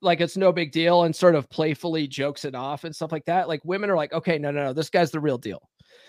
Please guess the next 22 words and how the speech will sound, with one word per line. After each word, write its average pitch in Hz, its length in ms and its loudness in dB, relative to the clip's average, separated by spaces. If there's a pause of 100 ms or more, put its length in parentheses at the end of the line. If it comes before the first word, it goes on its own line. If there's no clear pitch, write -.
(320)
He's 135 180 -2
the 143 100 -4
real 170 300 4
deal." 156 380 2
So 185 180 0
as 180 120 -2
long 240 340 4
as 214 180 -4
you're, 202 440 6 (440)
you're, 190 460 4 (300)
you 175 220 -6
know, 156 180 -2 (100)
sort 220 260 2
of 151 120 0
confident, 180 600 2
maybe 165 240 -2
cocky, 160 540 0
maybe 160 240 -4
a 143 60 -4
little 160 380 -2
bit 165 200 -2
arrogant, 170 760 0